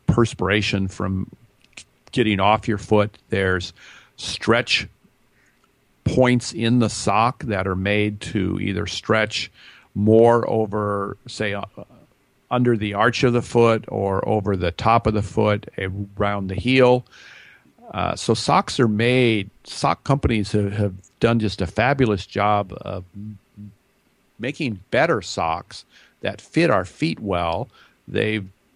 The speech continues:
most of them have done away with the, the bad, um, seam inside over your toes. So most of them don't even have seams that can be felt. And they're,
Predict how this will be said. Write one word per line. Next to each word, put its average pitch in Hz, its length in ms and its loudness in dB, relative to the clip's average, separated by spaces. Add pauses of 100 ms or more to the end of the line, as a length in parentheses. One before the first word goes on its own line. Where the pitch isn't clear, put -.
(100)
most 135 400 2
of 156 80 2
them 104 160 0
have 101 180 -4
done 113 180 2
away 107 380 2
with 107 360 -2
the, 92 260 -4
the 98 560 -4 (460)
bad, 104 720 0
um, - 540 -6 (160)
seam 123 640 0
inside 104 640 0
over 98 300 -2
your 90 120 -4
toes. 104 520 0
So 95 260 -4
most 107 340 2
of - 60 -12
them 95 160 -2
don't 110 220 2
even 101 200 -6
have 107 500 0 (260)
seams 110 600 -2
that 95 220 -4
can 101 160 -4
be 90 140 -6
felt. - 600 0 (1040)
And 104 400 0
they're, 101 320 0